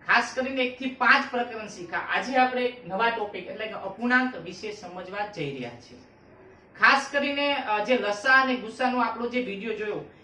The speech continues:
એમાં લસા અને ગુસા આધારિત જે વ્યવહારિક કોયડા છે, એ વીડિયોના જે પ્રશ્નો છે ખાસ નવોદયમાં પૂછાય છે. તમે, અ, નમ્ર વિનંતી મારી કે એના વીડિયો આધારે બીજા આપણી ચોપડીમાં જે ઉદાહરણ હોય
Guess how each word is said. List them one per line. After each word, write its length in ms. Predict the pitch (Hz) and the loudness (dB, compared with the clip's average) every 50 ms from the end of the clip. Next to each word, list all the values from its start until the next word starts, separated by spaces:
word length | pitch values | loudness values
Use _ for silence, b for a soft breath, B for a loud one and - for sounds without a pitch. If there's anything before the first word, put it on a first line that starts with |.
| B B B | B B B
એમાં 320 | 196 220 254 277 285 277 - - | -4 0 2 4 4 4 4 4
લસા 480 | 165 - - - - 294 302 302 302 294 | 2 0 0 0 4 6 8 10 10 8
અને 160 | 285 254 - | 6 4 -4
ગુસા 320 | 190 208 - - - 269 | -6 -10 -10 -6 0 2
આધારિત 540 | 254 240 240 - - 247 254 247 247 233 - | 2 2 2 2 2 2 2 2 0 -6 -8
જે 160 | - 247 240 | -6 -4 -4
વ્યવહારિક 600 | 220 170 160 165 170 170 208 233 247 - - - | -4 -2 -4 -6 -4 -2 0 0 0 0 -2 -2
કોયડા 360 | - 214 202 - - - - - | -2 -2 -2 0 0 -2 -2 -4
છે, 120 | - - - - - - - - - - - | -6 -12 -16 -18 -20 -20 -20 -20 -20 -14 -10
એ 100 | - 202 | -8 -8
વીડિયોના 600 | 196 202 202 196 214 226 226 226 226 220 220 220 | -8 -8 -10 -10 -6 -6 -6 -4 -4 -4 -4 -4
જે 160 | 226 226 226 | -4 -4 -6
પ્રશ્નો 440 | 220 214 - 190 196 190 - 226 220 | -6 -8 -8 -10 -10 -10 -10 -12 -12
છે 180 | 220 214 185 - | -12 -12 -12 -10
ખાસ 240 | - 180 196 214 - - - | -6 -4 -4 -4 -4 -8 -10
નવોદયમાં 520 | 147 135 135 175 202 196 220 226 226 226 220 | -10 -8 -6 -6 -4 -4 -4 -6 -6 -8 -10
પૂછાય 280 | 220 220 - 240 220 | -12 -10 -8 -8 -6
છે. 260 | 220 - 226 220 220 - - B B B B - | -6 -4 -6 -6 -6 -10 -14 B B B B -12
તમે, 440 | - 196 202 214 214 220 214 208 - - | -10 -8 -6 -4 -4 -4 -6 -8 -8 -8
અ, 220 | 180 170 170 160 | -6 -4 -4 -4
નમ્ર 560 | 151 147 160 160 180 226 247 247 240 240 175 | -4 -4 -6 -4 0 2 2 2 2 2 -2
વિનંતી 380 | 156 165 202 240 247 247 269 240 | -6 -6 -4 -4 -4 -4 -4 -2
મારી 260 | 226 220 220 220 220 | 0 0 0 -2 -4
કે 240 | 214 202 170 170 180 | -6 -6 -6 -6 -4
એના 200 | 190 - - 180 | -4 -2 -2 -4
વીડિયો 340 | 180 170 175 185 226 247 277 | -4 -6 -8 -2 0 2 2
આધારે 500 | - - - 190 202 220 233 240 233 - - B B B B - | 2 2 2 2 2 2 2 0 -4 -6 -10 B B B B -8
બીજા 280 | 165 175 - 226 240 240 | -6 -4 0 4 6 6
આપણી 480 | 240 - - - 196 190 220 247 247 | 6 6 4 -2 -4 -4 -4 -4 -4
ચોપડીમાં 460 | 214 220 214 226 247 247 240 240 240 | -4 -4 -4 -4 -4 -2 0 0 0
જે 80 | 240 226 | 0 -2
ઉદાહરણ 440 | 190 196 190 220 233 247 247 233 226 | -2 -2 0 4 4 4 4 4 2
હોય 180 | 247 233 170 | 0 0 -2